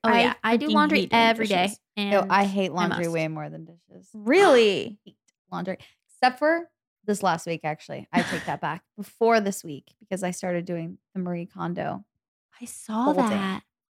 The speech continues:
Speaker 3: And when I fold my clothes now, it's actually, like, therapeutic.
Speaker 1: Okay, I love
Speaker 3: Because I have
Speaker 1: that.
Speaker 3: a certain way that I fold everything. And
Speaker 1: That's
Speaker 3: now I like
Speaker 1: amazing.
Speaker 3: it.
Speaker 1: I,
Speaker 3: So
Speaker 1: I,
Speaker 3: I've
Speaker 1: I
Speaker 3: turned a new leaf.
Speaker 1: I think that on that note of Marie Kondo,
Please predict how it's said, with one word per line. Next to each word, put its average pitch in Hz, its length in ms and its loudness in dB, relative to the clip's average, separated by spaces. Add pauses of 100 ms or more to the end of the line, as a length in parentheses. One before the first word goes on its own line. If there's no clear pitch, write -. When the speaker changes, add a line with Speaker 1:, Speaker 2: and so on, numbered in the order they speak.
(140)
Speaker 3:
And 214 320 4
when 208 160 2
I 196 100 4
fold 196 240 -2
my 208 120 2
clothes 196 280 2
now, 170 360 2
it's 180 180 -6
actually, 160 400 -2
like, 151 280 -8
therapeutic. - 540 -16 (240)
Speaker 1:
Okay, - 220 -6
I - 40 -10
love 190 120 -6
Speaker 3:
Because 208 140 2
I 214 60 6
have 196 160 6
Speaker 1:
that. - 20 0
Speaker 3:
a 202 100 -2
certain 202 160 -6
way 175 140 -2
that 160 100 -6
I - 80 -10
fold - 260 -14
everything. 196 500 -8 (560)
And 202 120 2
Speaker 1:
That's 175 60 2
Speaker 3:
now 160 80 4
I - 80 2
like 147 100 0
Speaker 1:
amazing. 180 200 -6
Speaker 3:
it. - 80 -18 (100)
Speaker 1:
I, - 60 -6
Speaker 3:
So - 140 0
Speaker 1:
I, 277 60 6 (400)
Speaker 3:
I've 233 80 4
Speaker 1:
I - 20 0
Speaker 3:
turned 247 240 4
a 220 100 2
new 202 180 4
leaf. 151 300 -6 (200)
Speaker 1:
I 233 160 -2
think 277 440 -6
that 240 300 0 (460)
on 220 240 0
that 214 180 -2
note 202 240 0
of 202 140 -2
Marie 202 220 -2
Kondo, 196 720 -2